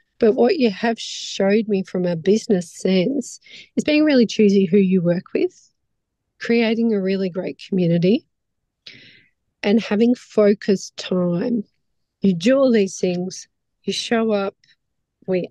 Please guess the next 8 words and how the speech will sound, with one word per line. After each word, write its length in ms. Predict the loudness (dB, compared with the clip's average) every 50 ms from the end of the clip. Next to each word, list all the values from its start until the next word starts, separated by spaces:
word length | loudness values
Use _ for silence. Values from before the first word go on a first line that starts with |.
| _ -6
unpack, 800 | -4 -2 -2 -2 -2 -4 -4 -4 -4 -4 -4 _ _ -20 -20 -20 _ _ _ _ _
you 120 | -2 -2 -2
give 320 | 0 0 0 0 2 2
me 160 | 2 2 2
more, 560 | 2 2 2 2 2 2 2 2 0 -2 -4 -8 _ _ _ _ _ _ _ _ _ _ _
you 80 | 0
resolve 460 | 0 0 0 0 2 2 2 2 0 -4
stuff, 400 | -10 -10 -6 -6 -4 -6 -6